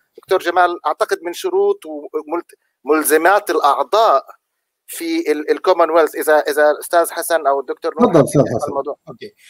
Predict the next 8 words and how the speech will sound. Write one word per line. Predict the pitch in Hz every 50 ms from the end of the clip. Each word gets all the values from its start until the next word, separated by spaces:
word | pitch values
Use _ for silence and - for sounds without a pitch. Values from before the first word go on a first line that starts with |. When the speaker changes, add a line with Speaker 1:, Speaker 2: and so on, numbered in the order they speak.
| - - - _ -
Speaker 3:
بالنسبة | 131 - 160 160 170 196 196 190 - 185 175 -
لي | 175 160 160 165 160 165 165 - 151
أس-، | 139 -
السؤال | 185 151 156 151 - - 151 - - 170 160 170 165
أصبح | 151 - - 143 131
متشعبًا | 151 143 143 139 143 135 - - 156 127 131 135 131 139 135 135
وسأحاول | 131 - - 131 117 - 143 143 143 139 135 -
أن، | - 131 131 127 123 120 127